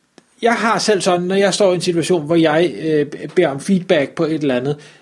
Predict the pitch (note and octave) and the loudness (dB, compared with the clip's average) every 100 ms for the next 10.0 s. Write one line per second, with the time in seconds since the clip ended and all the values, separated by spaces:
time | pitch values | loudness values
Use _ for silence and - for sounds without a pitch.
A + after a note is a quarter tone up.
0 | _ - G3+ F#3 - - - F#3 F3 F3 | _ -2 0 0 -6 -18 -2 2 4 4
1 | F3 G3+ G3+ G3 G3 - E3 D#3+ D3 - | 2 0 0 -4 -4 -4 -4 -2 -2 -6
2 | _ _ _ - D3 C#3 B2+ B2 A#2+ E3+ | _ _ _ -10 -4 -2 0 -4 -8 -16
3 | _ _ _ _ _ - - F#3 E3+ F#3+ | _ _ _ _ _ -20 -2 2 4 4
4 | G3 F3 F#3+ - - F3 - E3+ C#3+ C#3+ | 2 2 2 0 0 0 0 -2 -4 -10
5 | - - D#3+ E3+ G#3 F#3 E3+ G3 G3 F#3+ | -12 -6 -4 -2 0 0 2 0 2 0
6 | F3 G3+ E3+ F#3 F3+ F#3 F#3+ G3 G3 D3+ | 2 0 0 -2 -2 -2 -4 -2 0 0
7 | C3 C#3 A3+ - G#3+ E3 - - _ - | 0 0 -2 0 -2 -2 -10 -20 _ -2
8 | G#3 F3+ B2+ - D#3+ C#3 G3 G#3+ F#3+ F#3 | 0 0 -2 0 2 2 0 0 2 2
9 | G3+ E3+ - F#3+ A#2+ A2 G3 A3 - | 4 2 0 -2 -2 -4 -2 -2 -6